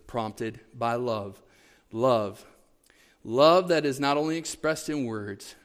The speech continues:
but is seen in actions. It's more than, uh, just saying, "I love you, brother. I'll pray for you, brother," but truly being there and meeting the need when we can by the grace of God. Number three, we see there in verse number three again. Go with me, First Thessalonians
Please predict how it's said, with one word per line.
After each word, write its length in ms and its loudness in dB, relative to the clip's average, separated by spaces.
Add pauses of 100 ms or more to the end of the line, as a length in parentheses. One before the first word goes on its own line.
(120)
but 100 -4
is 140 -6
seen 520 -6 (480)
in 200 -10
actions. 760 -12 (160)
It's 140 -18
more 280 2
than, 220 0 (500)
uh, 140 0
just 220 -4
saying, 220 2
"I 100 4
love 280 4
you, 80 0
brother. 500 0 (100)
I'll 140 4
pray 260 2
for 200 -2
you, 100 2
brother," 500 -2 (440)
but 160 -2
truly 320 2
being 260 0
there 240 -2
and 160 -8
meeting 260 -2
the 100 -2
need 380 -10 (140)
when 420 -8
we 160 -8
can 440 -12 (420)
by 160 -4
the 100 -8
grace 320 -10
of 120 -12
God. 240 -4
Number 280 -2
three, 460 -4
we 80 -8
see 160 -8
there 160 -4
in 60 -8
verse 220 -6
number 160 -4
three 240 -4
again. 260 -6
Go 160 -2
with 160 -6
me, 120 -4
First 300 -10
Thessalonians 720 -6